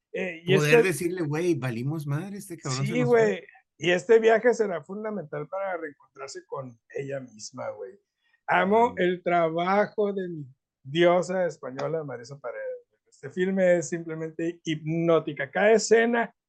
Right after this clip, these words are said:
Speaker 1: en la que sale, se me cae la baba, güey, de verla gloriosa.
Speaker 2: Hermosa, güey.
Speaker 1: A cada cuadro, sus,
Speaker 2: Impecable.
Speaker 1: sus diálogos son fuertes, duros, llenos de una pinche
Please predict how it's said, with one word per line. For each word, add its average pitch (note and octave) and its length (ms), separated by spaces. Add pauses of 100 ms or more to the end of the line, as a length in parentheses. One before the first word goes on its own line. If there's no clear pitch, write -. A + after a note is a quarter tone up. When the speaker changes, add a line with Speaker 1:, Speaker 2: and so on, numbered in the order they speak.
(140)
Speaker 1:
en C3+ 120
la C#3 120
que B2+ 120
sale, A#3+ 560 (300)
se E3 180
me C#3+ 140
cae D#3 180
la E3 140
baba, D#3+ 360
güey, D#3 340
de C3+ 160
verla D3 480 (640)
gloriosa. F3 1040
Speaker 2:
Hermosa, C3 640
güey. F2 220
Speaker 1:
A - 260
cada A3+ 300
cuadro, G#3 320
sus, D3 100
Speaker 2:
Impecable. C#3+ 560 (380)
Speaker 1:
sus D3 500
diálogos G3+ 720
son G3 360 (1500)
fuertes, E3+ 1040
duros, G3 600
llenos E3 340
de F3 120
una C#3+ 380
pinche G#3 800